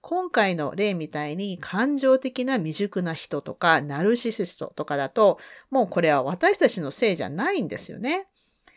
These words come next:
じゃあそういう時何がコントロールできて、何がコントロールできないのかを考えると、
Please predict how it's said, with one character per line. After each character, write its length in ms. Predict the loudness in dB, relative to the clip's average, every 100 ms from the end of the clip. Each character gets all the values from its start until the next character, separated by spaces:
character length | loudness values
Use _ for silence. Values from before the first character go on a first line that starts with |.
| _ _
じ 100 | 4
ゃ 40 | 4
あ 40 |
そ 280 | 4 2 2
う 40 |
い 80 | 2
う 60 | 2
時 340 | 0 0 -2
何 300 | 2 2 2
が 240 | 4 2 0
コ 160 | -4
ン 80 | -2
ト 140 | 0
ロ 60 | 2
ー 20 |
ル 120 | 2 -2
で 120 | -6
き 120 | -6
て、 200 | -2 -2
何 360 | -2 -2 0 0
が 160 | 0
コ 180 | -2 -6
ン 60 | -4
ト 140 | -4
ロ 120 | -2
ー 20 |
ル 100 | -2
で 180 | -2 -4
き 140 | -2 0
な 120 | 2
い 80 | 0
の 100 | 0
か 240 | -4 -4 -4
を 120 | -4
考 300 | -2 -2 -2
え 120 | -2
る 120 | -2 -2
と、 400 | 2 2 0